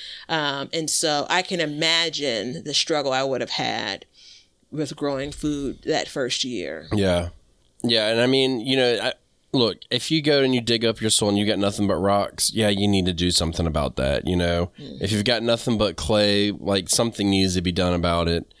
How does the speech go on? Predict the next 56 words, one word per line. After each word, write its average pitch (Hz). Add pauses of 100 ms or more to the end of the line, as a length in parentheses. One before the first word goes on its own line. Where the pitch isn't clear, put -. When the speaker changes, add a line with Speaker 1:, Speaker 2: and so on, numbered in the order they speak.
(340)
Speaker 2:
You 98
know, 104
we 113
have 123
a 110
lot 107
of 92
sand 110
here, 92 (500)
so 92 (140)
we 107
have 101
to -
do 98
something 101
about 87
that. 101
But 110
that 151
doesn't 135
mean, 143
I 101
mean, 117
dude, 127
there's 107
farms 120
all 92
around 95
me. 82
And, 92
you 98
know, 92
they 90
don't 147
have 90 (1200)
raised 92
beds 92
in 90
their 90
farms. 92 (560)
You 92
know, 90
Speaker 1:
Yeah, 92
Speaker 2:
they've 113
got 117
Speaker 1:
yeah, 104
yeah. 101
Speaker 2:
many, 110
many 104
fields 117
of 92
stuff 92
growing, 92
so 117
it's 120
possible. 82